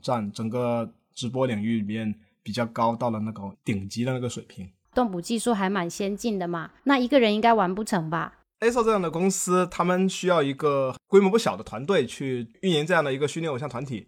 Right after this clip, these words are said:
Speaker 1: 呃，我所知道的可能就是除了动捕的演员之外，还需要有现场的一个制作团队，可能还需要活动策划、活动运营、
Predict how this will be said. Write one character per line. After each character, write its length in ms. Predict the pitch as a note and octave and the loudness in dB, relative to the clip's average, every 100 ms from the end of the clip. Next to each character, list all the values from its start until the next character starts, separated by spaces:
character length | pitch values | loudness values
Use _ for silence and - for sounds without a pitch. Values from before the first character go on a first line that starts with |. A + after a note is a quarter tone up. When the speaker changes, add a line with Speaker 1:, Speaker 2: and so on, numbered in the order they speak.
| _ | _
Speaker 1:
呃， 160 | A#2+ A#2+ | -4 -2
我 360 | C3+ C3 A#2+ A#2 | -2 -2 -2 -4
所 200 | C3+ A#2 | -6 -6
知 200 | - F#3+ | -6 2
道 160 | A3 | 4
的 160 | D3 A2+ | 4 0
可 180 | - A2+ | -6 -8
能 180 | A2+ B2 | -8 -6
就 140 | C3+ | -6
是 360 | A#2+ B2+ A2+ - | -6 -4 -6 -8
除 180 | - C3+ | -4 0
了 280 | D3+ C3 B2 | 2 2 2
动 260 | - D3+ | 2 2
捕 140 | B2+ A2 | 0 -6
的 220 | A2 G#2+ | -4 -4
演 200 | A2+ G#2 | -4 -6
员 280 | G#2 G2+ C3 | -8 -8 -8
之 160 | C3+ | -4
外， 320 | D#3 D3+ A2+ - | 2 2 2 -4
还 180 | - A#2+ | -8 -8
需 220 | A#2 C#3 | -6 0
要 180 | D3 C3 | 2 2
有 220 | A2 F#2 - _ | 0 -8 -16 _
现 320 | - F3 C3+ | -2 2 2
场 320 | A2+ - G2 F2+ - | 0 -6 -10 -12 -10
的 180 | A2+ G#2 | -8 -6
一 140 | G#2+ | -8
个 320 | G#2+ B2 A2+ | -6 -4 -4
制 160 | G#2 C3+ | -6 -6
作 120 | C3 | -4
团 260 | A#2+ G2+ A2+ | -4 -6 -2
队， 280 | C#3 G#2+ - _ _ | -2 -2 -4 _ _
可 140 | - | -6
能 120 | A2+ A#2 | -6 -4
还 120 | A#2 | -6
需 160 | - | -4
要 240 | B2+ A#2+ A#2 | -2 0 -2
活 100 | A#2 | -2
动 220 | C#3 B2+ | -2 -2
策 180 | - C3+ | -2 -2
划、 220 | A2 F#2 - | -2 -6 -8
活 100 | A#2 | -8
动 160 | B2 C3 | -6 -4
运 120 | C3+ | -2
营、 360 | A2 G2+ A2+ | -2 -4 -8